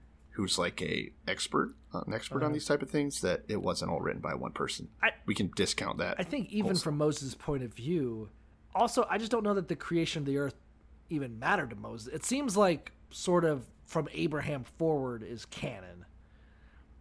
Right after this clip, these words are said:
Speaker 2: And then
Speaker 1: Yeah.
Speaker 2: everything before that is kind of, even according to these people, just myth and bullshit.
Speaker 1: Well, I mean, think about, here's the crazy part. If you look at the years that some of the people were living,
Speaker 2: Mm-hmm.
Speaker 1: the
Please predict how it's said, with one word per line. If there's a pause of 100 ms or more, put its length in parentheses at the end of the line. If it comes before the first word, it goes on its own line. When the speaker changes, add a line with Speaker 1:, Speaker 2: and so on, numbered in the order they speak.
(300)
Speaker 2:
And
then
Speaker 1:
Yeah.
Speaker 2:
everything
before
that
is
kind
of,
even
according
to
these
people,
just
myth
and
bullshit. (680)
Speaker 1:
Well,
I
mean,
think
about,
here's
the
crazy
part. (200)
If
you
look
at
the
years
that
some
of
the
people
were
living,
Speaker 2:
Mm-hmm. (1500)
Speaker 1:
the